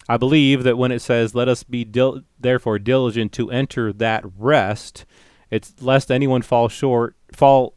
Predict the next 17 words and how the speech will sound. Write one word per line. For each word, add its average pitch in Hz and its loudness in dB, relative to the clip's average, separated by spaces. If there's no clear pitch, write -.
lest 131 -4
anyone 143 0
fall 127 2
according 120 -4
to 110 -6
the 104 -14
same 123 -4
example 117 -4
of 101 -10
disobedience, 117 -2
talking 117 -2
about 101 -6
the 101 -8
disobedience 104 -6
of 98 -6
the 107 -6
Israelites 101 -6